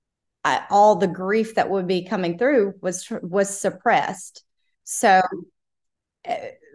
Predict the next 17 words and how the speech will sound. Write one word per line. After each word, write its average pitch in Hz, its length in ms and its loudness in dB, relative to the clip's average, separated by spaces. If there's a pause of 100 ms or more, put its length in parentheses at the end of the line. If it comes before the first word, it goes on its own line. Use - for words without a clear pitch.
for, 214 440 2
for 214 140 2
women 220 340 2
who 202 380 2
have 196 360 -4
done 196 240 -4
that 170 320 -2
and, 165 300 -6 (160)
and 185 240 -4
may 175 260 0
have 180 200 -8
not 165 240 0
experienced, - 1400 -6 (1120)
there 190 260 0
is 202 160 0
a 180 40 -4
s-, - 240 -8